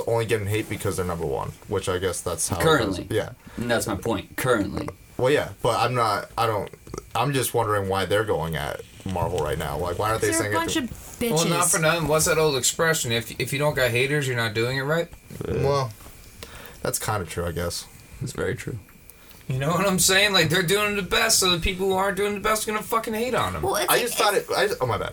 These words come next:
Speaker 1: I just found it weird 'cause Martin Scorsese w-, produced the, well, under, was supposed to direct the Joker, but then he did The Irishman instead. But
Speaker 4: I
Speaker 1: still,
Speaker 4: heard The Irishman was fucking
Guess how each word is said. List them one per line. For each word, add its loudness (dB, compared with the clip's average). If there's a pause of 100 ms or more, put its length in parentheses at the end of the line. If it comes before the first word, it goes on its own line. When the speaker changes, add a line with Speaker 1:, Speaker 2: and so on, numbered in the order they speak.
Speaker 1:
I 2
just 0
found 2
it 2
weird 2
'cause -8
Martin 0
Scorsese 0
w-, -4 (440)
produced -6
the, -6 (160)
well, 2 (480)
under, 2
was 2
supposed 2
to -6
direct 0
the -2
Joker, -4
but 0
then 0
he -6
did -4
The -2
Irishman -2
instead. -2 (1500)
But -2
Speaker 4:
I 2
Speaker 1:
still, 0 (120)
Speaker 4:
heard 4
The 0
Irishman 0
was -2
fucking -2